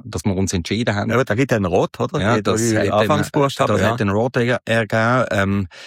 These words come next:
Speaker 1: schon auch noch ein bisschen mit einem Anflug von jugendlichem Leichtsinn. Also ausgestattet mit einem gesunden Selbstbewusstsein haben wir dort die Agentur gegründet gehabt und das hat natürlich gut funktioniert. Ähm, d-,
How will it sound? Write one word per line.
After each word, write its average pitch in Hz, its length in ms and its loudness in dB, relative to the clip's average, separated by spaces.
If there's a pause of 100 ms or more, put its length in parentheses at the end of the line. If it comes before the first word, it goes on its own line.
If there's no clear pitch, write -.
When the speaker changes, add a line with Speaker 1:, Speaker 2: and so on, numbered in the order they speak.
(220)
Speaker 1:
schon 123 380 0
auch 98 220 0
noch 113 320 2
ein 110 100 0
bisschen 110 200 2
mit 98 100 2
einem 98 140 0
Anflug 107 460 0
von 101 120 -2
jugendlichem 104 560 0
Leichtsinn. 135 600 0 (140)
Also 98 460 2
ausgestattet - 680 -4
mit 104 100 2
einem 98 140 2
gesunden 110 320 0
Selbstbewusstsein 107 840 0
haben 92 100 2
wir 87 60 0
dort - 180 -2
die 85 100 0
Agentur 95 460 0
gegründet 110 440 0
gehabt 95 380 2
und 90 420 0 (280)
das - 160 0
hat - 380 -6 (320)
natürlich 90 260 2
gut 95 240 2
funktioniert. 90 640 0 (160)
Ähm, 82 460 0 (120)
d-, 80 600 0